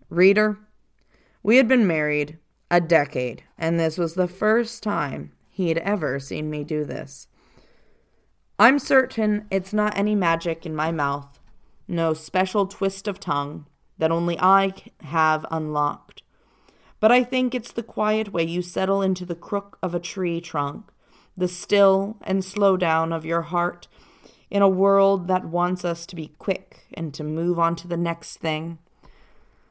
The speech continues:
The secret in talking to birds is in the steadiness of each limb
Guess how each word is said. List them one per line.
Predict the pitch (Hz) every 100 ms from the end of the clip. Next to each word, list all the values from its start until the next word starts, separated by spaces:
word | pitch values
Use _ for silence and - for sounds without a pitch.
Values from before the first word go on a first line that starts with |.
| _
The | 202
secret | 208 277 269 269 226
in | 214
talking | 190 202 208 196 190
to | 175
birds | 175 185 196 185 170 170
is | - 175
in | 190
the | 190
steadiness | 185 - 226 226 196 165
of | 170 165
each | 202 202 -
limb | 190 190 185 165 165